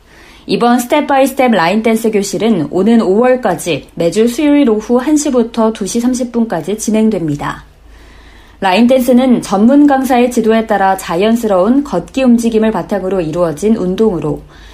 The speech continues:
경쾌한 음악과 함께 스트레스를 해소하고 근육의 유연성을 높이는 것은 물론 정신적, 신체적 안정에도 상당한 도움이 되는 것으로 알려졌습니다.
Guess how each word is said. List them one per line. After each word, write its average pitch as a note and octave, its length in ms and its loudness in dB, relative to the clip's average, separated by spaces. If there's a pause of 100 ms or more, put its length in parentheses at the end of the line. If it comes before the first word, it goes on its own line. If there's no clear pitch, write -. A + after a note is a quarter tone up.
(200)
경쾌한 A#3 500 2
음악과 B3 460 2
함께 A3+ 440 0
스트레스를 C4 640 -2
해소하고 G#3 720 -2 (260)
근육의 A3+ 540 2
유연성을 A#3+ 580 2
높이는 A#3+ 420 2
것은 G#3+ 280 0
물론 D#3+ 360 -4 (300)
정신적, A3 680 -2
신체적 D4 500 0
안정에도 F#3+ 680 -2
상당한 C#4 560 0
도움이 A#3+ 440 2
되는 A3+ 260 2
것으로 F#3 420 -2
알려졌습니다. E3+ 1040 -6